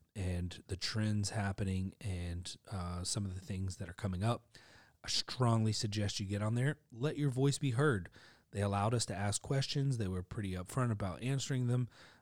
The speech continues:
Um, and, and I think it's important that we represent ourselves. Here's where I feel like we need to do a better job, is we need to be more involved in I D A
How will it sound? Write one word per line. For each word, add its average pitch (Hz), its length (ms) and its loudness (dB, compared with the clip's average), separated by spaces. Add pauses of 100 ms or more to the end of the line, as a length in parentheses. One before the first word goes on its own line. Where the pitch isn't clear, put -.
(120)
Um, 92 480 0 (240)
and, 117 280 0
and 107 100 0
I 101 100 0
think 139 360 0
it's 117 140 -2
important 107 600 0
that 104 220 -4
we 107 100 0
represent 107 500 -2
ourselves. 127 520 0 (500)
Here's 170 540 6
where 117 420 2 (480)
I 120 120 0
feel 135 580 2
like 101 460 -4 (300)
we 110 140 -4
need 104 160 4
to 95 60 -4
do 95 140 2
a 92 40 2
better 90 200 -2
job, 85 400 -2 (360)
is 92 320 0
we 98 80 0
need 104 160 0
to 98 60 -6
be 98 220 0 (100)
more 110 420 0
involved 101 640 2
in 95 160 -2
I 92 180 -2
D 90 240 -2
A 92 220 0